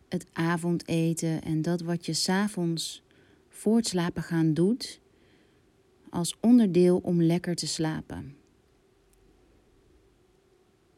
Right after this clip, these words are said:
Dus de activiteiten, de selfcare die je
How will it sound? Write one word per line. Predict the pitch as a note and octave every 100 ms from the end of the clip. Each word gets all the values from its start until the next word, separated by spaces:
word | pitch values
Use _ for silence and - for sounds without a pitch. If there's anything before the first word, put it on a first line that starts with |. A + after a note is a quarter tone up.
| _ _ _ _ _ _ _ _ -
Dus | E3+
de | -
activiteiten, | E3 - D#3+ D#3 - E3 E3 E3 D#3+
de | C#3+
selfcare | - F#3 F3+ F#3 - D#3+ D#3
die | D3+ D#3 D#3+
je | D3+